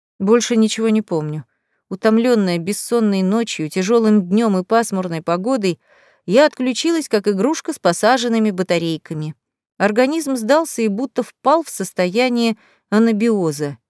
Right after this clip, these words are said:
Как я очутилась в этой комнате? Кто-то же перенес меня сюда и уложил мальчишек. Ответ очевиден. Виктор.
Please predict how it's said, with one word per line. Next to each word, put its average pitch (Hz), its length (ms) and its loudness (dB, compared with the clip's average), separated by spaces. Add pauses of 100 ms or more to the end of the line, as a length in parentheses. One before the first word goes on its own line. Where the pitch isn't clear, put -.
(540)
Как 226 260 -4
я 196 120 0
очутилась 196 580 -6
в 170 40 -4
этой 180 200 -6
комнате? 147 600 -10 (560)
Кто-то 269 340 0
же 233 120 0
перенес 226 540 2
меня 247 240 -2
сюда 160 440 -6 (280)
и 190 80 -2
уложил 175 400 -2
мальчишек. 180 720 -6 (1000)
Ответ 247 420 0
очевиден. 220 760 0 (1000)
Виктор. 190 640 -2